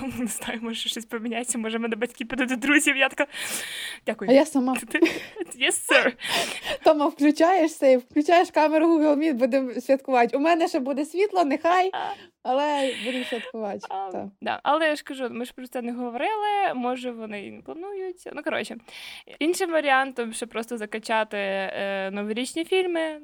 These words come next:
Speaker 1: дорами просто, і щоб, якщо ті йолопи, бляха-муха, захочуть дати про себе знати, ви знаєте, про кого я говорю,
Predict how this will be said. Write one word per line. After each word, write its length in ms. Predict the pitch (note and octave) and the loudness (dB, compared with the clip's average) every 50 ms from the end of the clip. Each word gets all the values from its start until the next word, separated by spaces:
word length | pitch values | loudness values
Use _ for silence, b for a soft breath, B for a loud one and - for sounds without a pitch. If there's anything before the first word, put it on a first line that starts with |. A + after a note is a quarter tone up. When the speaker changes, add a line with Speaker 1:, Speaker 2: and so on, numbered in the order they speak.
| C#4 | -12
Speaker 1:
дорами 500 | A#3+ G#3 A3 B3 C4+ D4 D#4 D4+ D#4 D4 | -6 -4 2 4 6 6 6 4 2 -2
просто, 760 | C#4+ - C#4+ C#4+ C4+ C4+ C#4 - - - C4 A#3+ A#3+ A#3 A3+ A3+ | -2 0 2 2 2 2 2 -2 -6 -6 -6 -4 -4 -2 -4 -4
і 200 | G#3+ A#2+ - - | -4 -4 -6 -8
щоб, 260 | - - A#3+ A#3 A3+ - | -6 -6 -6 -6 -6 -4
якщо 340 | - A3+ A3 - - B3 A#3 | -6 -6 -6 -4 -4 -4 -4
ті 140 | A3+ - A3+ | -4 -4 -2
йолопи, 420 | A3 A3 A3+ A3 A3 G#3 - G#3 | 0 0 0 0 -2 -4 -6 -8
бляха-муха, 640 | G3 G3 G3 G3+ G#3 G3+ - G#3+ G#3 G#3 G#3 - G#3+ G#3 | -8 -4 -2 -2 -2 -4 -6 -6 -6 -6 -6 -8 -8 -8
захочуть 480 | G3+ G#3 - A#3 A3 A3 - A#3 G#3 | -8 -6 -4 -4 -4 -4 -4 -8 -4
дати 300 | F#3 G3 G3+ G#3 - G#3 | 0 0 0 0 -2 -6
про 120 | - - G#3 | -10 -10 -10
себе 280 | - A3 G3+ G3+ G3+ | -10 -10 -8 -8 -10
знати, 420 | G#3 G#3+ G#3+ G#3 G#3 A3 A3 B3+ A3+ | -8 -6 -4 -4 -4 -4 -6 -8 -10
ви 120 | G#3+ A3+ | -8 -8
знаєте, 300 | A3+ G3+ F3 F3 - - | -8 -8 -8 -8 -10 -12
про 120 | - - - | -14 -14 -10
кого 160 | - G#2 G#2 | -8 -8 -10
я 140 | - G3 - | -10 -12 -14
говорю, 180 | - - - | -16 -16 -18